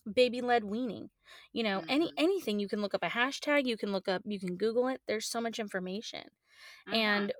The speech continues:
Speaker 1: you know, <laughs> I kinda lost my train of thought here. <laughs> Maybe I have A D D. Um,
Speaker 2: <laughs>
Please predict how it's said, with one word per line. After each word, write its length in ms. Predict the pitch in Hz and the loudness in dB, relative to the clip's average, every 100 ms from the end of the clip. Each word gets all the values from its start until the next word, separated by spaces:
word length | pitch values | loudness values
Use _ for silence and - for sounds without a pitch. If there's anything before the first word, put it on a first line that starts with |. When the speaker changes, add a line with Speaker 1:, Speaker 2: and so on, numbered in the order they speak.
| - | -6
Speaker 1:
you 120 | 247 | -2
know, 400 | 233 202 196 196 - | 0 2 2 0 -2
<laughs> 240 | - - | -14 -10
I 60 | 196 | -8
kinda 240 | - 220 | -2 0
lost 200 | 247 202 | 2 2
my 80 | 196 | -2
train 200 | 185 196 | -4 -6
of 60 | 190 | -4
thought 200 | 180 175 | -6 -6
here. 240 | - - - | -8 -6 0
<laughs> 220 | 339 - | 0 0
Maybe 140 | 302 | 0
I 140 | 339 330 | 2 4
have 120 | 208 | 2
A 80 | 165 | 0
D 100 | 170 | -2
D. 220 | 165 170 - - - - | -4 -4 -4 -4 0 6
Um, 380 | 226 220 214 | 10 10 8
Speaker 2:
<laughs> 120 | 214 | 8